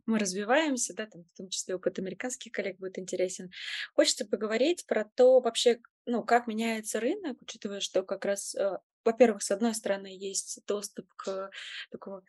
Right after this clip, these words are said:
б-, базе знаний, да, э, большому искусственному интеллекту в виде гид-курса, пусть он пока ещё не очень искусственный, <laughs> вот, но тем не менее.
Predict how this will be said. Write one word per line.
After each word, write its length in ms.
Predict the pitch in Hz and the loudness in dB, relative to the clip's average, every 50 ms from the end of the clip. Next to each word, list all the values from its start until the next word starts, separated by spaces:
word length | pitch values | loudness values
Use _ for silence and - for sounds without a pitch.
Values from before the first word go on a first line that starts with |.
| - _ _ | -20 _ _
б-, 300 | - 202 - - - - | -20 -20 -10 -2 -2 -2
базе 560 | 190 - - 254 262 262 262 262 220 233 240 | 0 6 8 8 8 8 8 6 2 2 2
знаний, 600 | 226 220 262 254 240 226 220 214 202 196 185 196 190 | 0 0 2 2 2 2 2 0 -4 -8 -12 -8 -2
да, 400 | 214 226 247 240 233 - 220 214 | 2 2 2 2 2 -2 -4 -4
э, 60 | 202 | -6
большому 500 | 185 190 247 254 262 - 302 294 277 262 | 0 4 4 6 6 6 4 4 4 4
искусственному 480 | 254 - - 294 302 - 247 247 240 240 | 4 2 2 -2 -2 -2 -2 -2 0 0
интеллекту 480 | 240 240 262 240 277 254 254 - 226 | 0 0 2 4 4 2 2 0 -6
в 40 | 233 | -6
виде 200 | 226 240 226 226 | -6 -6 -8 -10
гид-курса, 560 | 214 - 247 - _ - 349 359 - - 247 | -10 -12 -12 -12 _ -8 -6 -4 0 0 0
пусть 200 | 214 - 226 - | 0 -2 -10 -8
он 80 | 233 220 | -8 -8
пока 240 | 220 226 - 226 208 | -8 -8 -6 -6 -6
ещё 280 | 214 208 - - 202 | -6 -6 -10 -10 -10
не 160 | 214 220 233 226 | -10 -10 -10 -10
очень 220 | 226 - - 226 | -10 -8 -8 -8
искусственный, 800 | 233 - - 370 370 - - 254 226 - 294 302 - - - 302 | -8 -6 -4 -6 -6 -2 -2 0 4 4 4 6 4 2 0 0
<laughs> 380 | - 523 480 - 339 311 240 240 226 214 | -2 -4 -4 -4 -6 -12 -8 -8 -6 -2
вот, 240 | 233 226 226 226 233 | -2 -2 -2 -2 -4
но 100 | 240 247 | -6 -6
тем 220 | 240 - 226 226 | -6 -6 -8 -8
не 80 | 220 220 | -8 -8
менее. 300 | 214 196 185 185 185 | -8 -10 -10 -12 -14